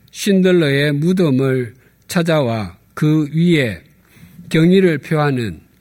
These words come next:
유대인들과 그 자손들이 작은 돌을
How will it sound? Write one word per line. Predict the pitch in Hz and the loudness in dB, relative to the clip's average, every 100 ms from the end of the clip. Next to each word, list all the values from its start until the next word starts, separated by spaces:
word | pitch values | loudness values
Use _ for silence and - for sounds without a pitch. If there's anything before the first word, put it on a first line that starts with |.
| _ | _
유대인들과 | 156 160 170 180 185 160 131 131 135 127 | -2 0 2 2 2 0 -2 -2 -4 -4
그 | 151 151 147 | -2 -2 -2
자손들이 | 147 156 180 180 165 131 127 143 143 - - _ | -2 -2 0 0 0 -2 -2 -4 -4 -10 -20 _
작은 | - 127 127 175 190 | -4 -4 0 0 0
돌을 | 135 127 139 104 | -4 -4 -4 -6